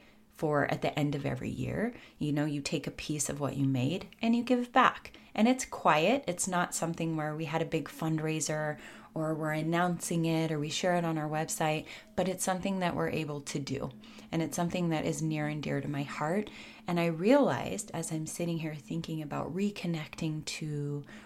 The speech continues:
why we're here, why we're doing this in the industry, why we're designers, why we love print design, how we can attach a bigger purpose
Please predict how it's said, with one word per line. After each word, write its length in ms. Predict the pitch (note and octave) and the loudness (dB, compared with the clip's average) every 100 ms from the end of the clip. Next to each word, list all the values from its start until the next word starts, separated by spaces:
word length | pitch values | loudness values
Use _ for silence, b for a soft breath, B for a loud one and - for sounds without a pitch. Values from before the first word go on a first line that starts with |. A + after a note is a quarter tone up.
| B | B
why 640 | - E3 F3+ F3+ F3 E3+ D#3+ - | -6 -2 0 0 0 0 -4 -8
we're 200 | D3+ D#3+ | -6 -6
here, 520 | - - D3 C#3 C#3 - - | -6 -4 -4 -4 -10 -18 -8
why 240 | D#3+ D#3 E3 | -2 0 0
we're 160 | E3 | -2
doing 340 | D#3 D3+ D3+ C#3+ | -2 -4 0 0
this 380 | C3 B2+ - - | 0 -2 -8 -6
in 120 | D3 | -4
the 60 | D3 | -2
industry, 440 | C#3+ C#3 - - | -2 -2 -6 -4
why 240 | C#3 D3+ | -2 0
we're 140 | E3 E3 | 0 0
designers, 640 | E3 D#3+ D3 C#3 A#2+ - | -2 0 0 0 -2 -2
why 220 | D#3 F3+ | 4 6
we 200 | F#3+ F#3+ | 4 2
love 300 | E3+ D#3+ D#3+ | 2 2 2
print 180 | - D#3 | 0 2
design, 400 | D3 D3 D3 C#3+ - B B B B | 2 2 2 0 -2 B B B B
how 380 | - G3 F#3 G3 | 0 8 10 10
we 180 | G3+ F#3 | 6 2
can 420 | - E3+ D#3 D#3+ | -4 0 0 0
attach 720 | D#3+ - - E3+ - - - - B B B | -4 -6 2 4 4 0 -4 -4 B B B
a 100 | E3 | -4
bigger 520 | D#3 - F3+ F3 D#3 | -2 0 2 4 2
purpose 840 | - - F3+ F3+ - - - - | 0 -4 -4 -4 -6 -6 -6 -8